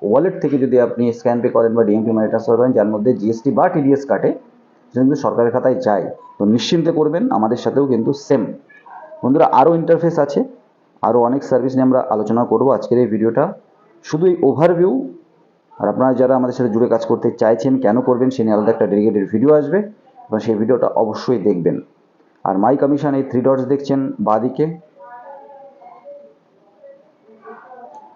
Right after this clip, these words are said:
বাঁদিকে দেখছেন থ্রি ডটস, বা এই ডান দিকে নিচেই দেখছেন থ্রি ডটস,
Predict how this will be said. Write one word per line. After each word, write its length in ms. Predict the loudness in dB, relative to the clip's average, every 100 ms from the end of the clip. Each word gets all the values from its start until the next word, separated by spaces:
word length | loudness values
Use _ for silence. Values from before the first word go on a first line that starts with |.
| -14
বাঁদিকে 400 | -4 -2 -2 -2
দেখছেন 300 | -4 -2 -4
থ্রি 160 | -2 0
ডটস, 360 | 0 0 -4 -4
বা 240 | 0 2
এই 80 | 2
ডান 220 | 0 -2
দিকে 200 | -2 0
নিচেই 500 | 2 0 0 -2 -2
দেখছেন 360 | -4 -2 -2 -2
থ্রি 160 | -2 -2
ডটস, 420 | -2 -4 -14